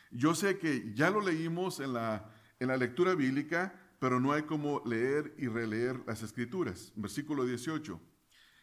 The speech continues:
Entonces vinieron a él los saduceos, que dicen que no hay resurrección, y le preguntaron diciendo: "Maestro, Moisés nos escribió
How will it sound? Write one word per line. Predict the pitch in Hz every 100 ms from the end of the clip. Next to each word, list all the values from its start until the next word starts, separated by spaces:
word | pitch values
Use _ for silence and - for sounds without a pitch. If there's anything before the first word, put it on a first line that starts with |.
| _ -
Entonces | 135 135 208 247 226
vinieron | 180 175 190 196 196 -
a | 143
él | 156 175 139 135 131
los | 127 127 131 -
saduceos, | 120 - 143 123 120 139 165 117 110 - - _ _ _ _ _
que | 139 139
dicen | 196 196 196 175 - -
que | - 143
no | 135 175 185
hay | 208 214
resurrección, | 165 151 151 156 185 233 170 117 - _ _ _ _ _ _
y | 156
le | 170
preguntaron | 165 156 147 143 160 190 202 180
diciendo: | 143 - 202 202 110 92 - - _ _ _
"Maestro, | 107 110 131 165 - 87 - - _ _ _ _
Moisés | - 139 147 139 180 220 240 - - -
nos | 147 151 185 196
escribió | 180 - 208 165 120 117 156